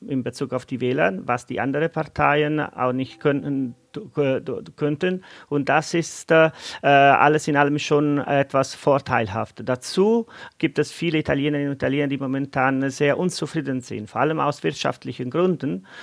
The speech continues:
Und die suchen einfach eine Alternative. Meloni war im Moment die Alternative, die, die für, zur Verfügung stand. Und das hat sich gezeigt, äh, bei der, äh, bei den Stimmen.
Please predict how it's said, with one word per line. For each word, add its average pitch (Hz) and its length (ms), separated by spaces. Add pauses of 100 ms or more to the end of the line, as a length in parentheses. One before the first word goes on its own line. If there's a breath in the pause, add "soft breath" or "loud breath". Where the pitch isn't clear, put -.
Und 143 380
die 156 140
suchen 165 360
einfach 147 340
eine 139 220
Alternative. 131 920 (240 soft breath)
Meloni 170 600
war 160 420
im 151 140
Moment 147 540
die 170 140
Alternative, 139 840
die, 127 200
die 123 300
für, 147 220
zur - 260
Verfügung 156 440
stand. 160 400 (140)
Und 139 160
das 139 260 (300)
hat 135 240
sich 151 200
gezeigt, 135 500
äh, 143 120 (340 loud breath)
bei 139 260
der, 135 600
äh, 123 60
bei 127 100
den 147 160
Stimmen. 110 440